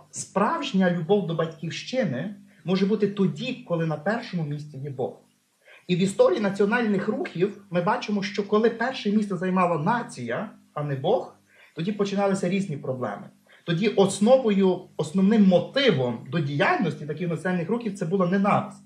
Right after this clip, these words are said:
часто. Може, вона не спочатку була основним мотивом, але з часом вона ставала. А зло породжує зло. Ісус сказав: «Перемагайте зло добром». І я би міг сьогодні навести багато прикладів,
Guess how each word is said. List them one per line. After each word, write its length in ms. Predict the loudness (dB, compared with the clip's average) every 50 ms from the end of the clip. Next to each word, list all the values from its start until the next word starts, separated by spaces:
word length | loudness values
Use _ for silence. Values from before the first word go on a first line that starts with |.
| _ _
часто. 440 | -2 0 0 0 -2 -6 -14 -20 -20 _ _ -20 -20 -20 -20 -14 -2 2
Може, 220 | 4 4 6 6
вона 180 | 4 4 4 4
не 100 | 4 2
спочатку 560 | 2 2 0 2 2 0 0 0 -2 -2 -4
була 280 | -2 -2 0 2 2
основним 360 | 2 2 0 -2 -2 -2 -2 -2
мотивом, 240 | -2 -2 -2 0
але 140 | 0 0 -2
з 80 | -2 -2
часом 320 | -2 -2 -2 -2 -2 -2
вона 140 | -2 -2 -4
ставала. 580 | -6 -4 -4 -2 0 2 2 2 0 -2 -6 -6
А 100 | -4 -4
зло 220 | -2 0 2 0 2
породжує 500 | 2 0 0 0 0 -2 -4 -8 -8 -8
зло. 260 | -4 -2 0 0 0
Ісус 220 | -2 -6 -10 -12
сказав: 260 | -6 -2 -2 -2 0 0
«Перемагайте 480 | -2 -2 -2 -2 -2 -4 -4 -6 -8
зло 220 | -12 -8 -8 -8 -6
добром». 360 | -6 -8 -6 -4 -4 -4 -4 -6 -12 -20 _ _ -20 -20 -20 -20 -8 -2
І 120 | 0 0
я 280 | 0 0 2 2 4 4
би 160 | 6 4 4
міг 180 | 4 2 2
сьогодні 340 | 0 0 0 2 2 2 2
навести 360 | 2 2 2 0 0 2 2
багато 440 | 2 2 2 2 2 2 0 -2 -4
прикладів, 680 | -2 0 2 2 2 0 -2 -2 -2 -2 -2 -2 -4